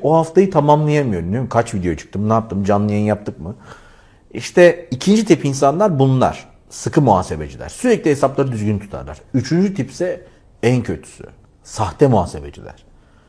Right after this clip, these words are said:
Bunlar her ailede, her sülalede bir iki tane çıkar. Nasıl biliyor musunuz? Hemen örnek vereyim. Senden gelir, bininci kez iyilik ister. Dersin ki, "Aa, yeter ya, sen de enayisindir maalesef sürekli sömürüldüğün için."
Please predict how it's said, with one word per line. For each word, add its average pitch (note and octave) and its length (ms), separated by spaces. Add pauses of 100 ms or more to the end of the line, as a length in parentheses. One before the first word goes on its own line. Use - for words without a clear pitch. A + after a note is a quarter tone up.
(260)
Bunlar D3+ 420 (300)
her D3+ 360
ailede, G#2+ 680 (120)
her D3 280
sülalede C3 760
bir E3 60
iki D#3+ 180
tane B2 260
çıkar. F2 420
Nasıl C#3+ 260
biliyor D#3+ 200
musunuz? - 380 (160)
Hemen C4 260
örnek C#3+ 340
vereyim. F3+ 320
Senden G3+ 440
gelir, F#3 340 (160)
bininci F#3+ 480
kez G3+ 220
iyilik D#3+ 260
ister. - 420 (460)
Dersin A2 300
ki, D3 80
"Aa, B2 80
yeter B2+ 360
ya, G#2+ 220
sen C3 200
de C#3+ 60
enayisindir C3 680
maalesef F#2 460
sürekli G#2 600
sömürüldüğün G#2+ 680
için." E2 240